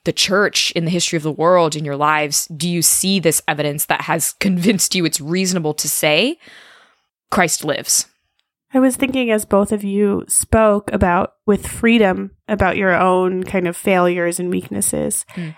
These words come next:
Speaker 2: And the gospel too, Abbot Jeremy talks about this in the book, like, they speak very freely of their failure to remain united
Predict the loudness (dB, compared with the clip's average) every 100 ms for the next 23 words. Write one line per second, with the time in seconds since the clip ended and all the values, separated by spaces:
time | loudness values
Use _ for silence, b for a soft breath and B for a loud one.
0 | _ 0 2 2 2 0 -4 -8 -6 0
1 | 2 2 0 0 0 0 0 2 4 4
2 | 2 0 _ _ _ _ -4 -2 -2 -2
3 | 0 0 -4 -2 -4 -2 -2 -2 -2 -4
4 | 0 0 0 -2 -4 -6 B B B _
5 | 2 4 4 2 0 0 -2 0 2 2
6 | 0 0 0 0 -2 -2 -8 -2 -2 0
7 | 2 4 4 2 2 2 4 4 2 0
8 | -2 -4 -4 0 0 2 2 2 2 2
9 | 2 2 0 -2